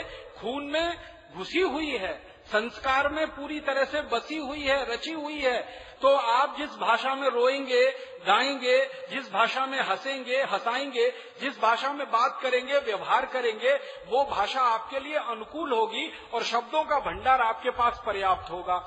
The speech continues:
लेकिन अंग्रेजी भाषा में चूंकि आप मूल काम कोई कर नहीं पाएंगे, तो हर बार अंग्रेजी में आपको कुछ करना पड़ेगा,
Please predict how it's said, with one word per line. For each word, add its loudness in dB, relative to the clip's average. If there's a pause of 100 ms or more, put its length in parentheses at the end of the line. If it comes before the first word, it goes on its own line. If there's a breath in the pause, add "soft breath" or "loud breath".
(320 loud breath)
लेकिन -2
अंग्रेजी 2
भाषा 2
में -4
चूंकि -10
आप 4
मूल -8
काम 2
कोई 2
कर -4
नहीं -4
पाएंगे, 0
तो 0
हर 4
बार 10
अंग्रेजी 4
में -2
आपको 2
कुछ -10
करना 0
पड़ेगा, 0